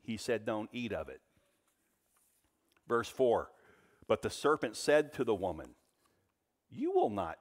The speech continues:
surely die.'" Now, what we just read is a perfect illustration of Satan's schemes and tactics. He is so cunning.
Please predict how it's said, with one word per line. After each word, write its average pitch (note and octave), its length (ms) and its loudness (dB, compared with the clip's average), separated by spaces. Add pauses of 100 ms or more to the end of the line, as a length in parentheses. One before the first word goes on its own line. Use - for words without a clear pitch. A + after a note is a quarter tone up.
surely E2+ 560 -6
die.'" C#3 680 -6 (1900)
Now, G#2+ 320 0 (540)
what G#2+ 180 2
we A#2 140 -2
just D3 400 -2
read A2 540 4 (920)
is G#2+ 300 0 (200)
a F#2+ 140 0 (160)
perfect - 720 -4
illustration B2 920 0
of G2+ 180 -2
Satan's A2+ 760 -6 (320)
schemes C3 800 -4
and G2+ 260 -6
tactics. - 680 -6
He A2 200 -6
is G2 100 -4
so C#3+ 460 -6
cunning. D#2+ 680 -8